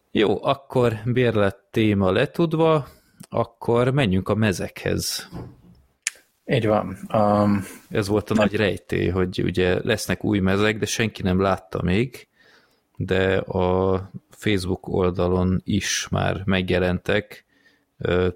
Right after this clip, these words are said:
Speaker 1: tök jól lefényképezve, úgyhogy nagyon szépen látni lehet, hogy, ö, megváltozott a, a szín összetétel is,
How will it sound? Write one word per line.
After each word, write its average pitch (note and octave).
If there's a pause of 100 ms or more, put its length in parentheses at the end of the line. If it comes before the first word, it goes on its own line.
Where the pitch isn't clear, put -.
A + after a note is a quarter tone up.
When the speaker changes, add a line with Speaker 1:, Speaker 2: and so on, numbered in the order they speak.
(120)
Speaker 1:
tök -
jól F2+ (680)
lefényképezve, F2+
úgyhogy F#2
nagyon F2+
szépen F2
látni F2
lehet, F2+
hogy, - (420)
ö, F#2
megváltozott G#2+
a, G2 (140)
a -
szín A#2
összetétel A#2
is, -